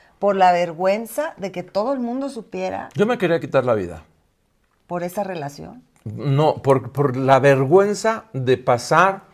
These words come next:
Speaker 2: con la prensa, con el público, todo esto. O sea, yo decía, yo he llevado una carrera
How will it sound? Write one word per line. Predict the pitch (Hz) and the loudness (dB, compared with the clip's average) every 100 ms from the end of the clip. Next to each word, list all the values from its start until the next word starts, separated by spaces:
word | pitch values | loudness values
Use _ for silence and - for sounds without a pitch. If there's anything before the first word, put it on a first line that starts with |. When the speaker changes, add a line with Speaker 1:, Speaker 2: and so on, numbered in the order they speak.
| _ _ _ _ _ _ _ | _ _ _ _ _ _ _
Speaker 2:
con | 131 131 | -2 0
la | 120 | 0
prensa, | - 151 170 170 175 175 165 - | 4 4 4 0 0 -2 -2 -4
con | 127 | -2
el | 117 107 | -2 -2
público, | 151 156 160 156 156 165 160 - | 2 2 2 -2 -2 -4 -4 -6
todo | 147 120 101 | 0 2 0
esto. | 95 - 98 | -4 -8 -8
O | |
sea, | - 123 113 82 _ _ _ _ _ _ _ _ _ _ - - - - | 0 2 2 -2 _ _ _ _ _ _ _ _ _ _ -20 -20 -20 -4
yo | 147 | 0
decía, | 160 147 160 147 139 - _ 139 | 0 2 4 4 4 -4 _ -8
yo | 120 160 185 180 - | 2 4 4 2 -2
he | - 151 | 0 4
llevado | 160 151 | 6 4
una | 151 139 | 2 0
carrera | 127 120 131 135 - | 0 2 4 2 0